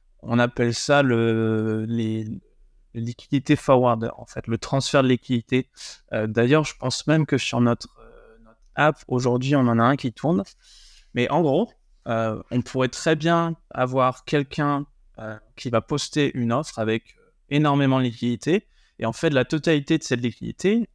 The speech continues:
est un, un miroir, par exemple, d'une pool de liquidité sur, euh, Uniswap, par exemple. Donc, euh, donc voilà, quand une offre est prise, euh, de,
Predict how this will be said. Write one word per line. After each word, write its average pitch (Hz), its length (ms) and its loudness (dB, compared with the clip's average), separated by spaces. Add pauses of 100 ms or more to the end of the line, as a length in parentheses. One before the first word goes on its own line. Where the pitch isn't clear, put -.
(140)
est 131 240 -4
un, 120 380 0
un 120 140 -4
miroir, 127 480 2
par 120 100 0
exemple, 127 320 0
d'une 123 160 0
pool 143 220 -4
de 135 80 2
liquidité 123 480 -2
sur, 127 360 -2
euh, 110 160 0
Uniswap, - 460 -2
par - 120 -20
exemple. 127 180 -14 (720)
Donc, 139 400 2
euh, 113 480 4
donc 117 160 0
voilà, 139 200 2
quand 165 300 -4
une 156 100 2
offre 143 200 -2
est 120 40 2
prise, 175 440 0 (640)
euh, 107 440 -8 (340)
de, - 380 -10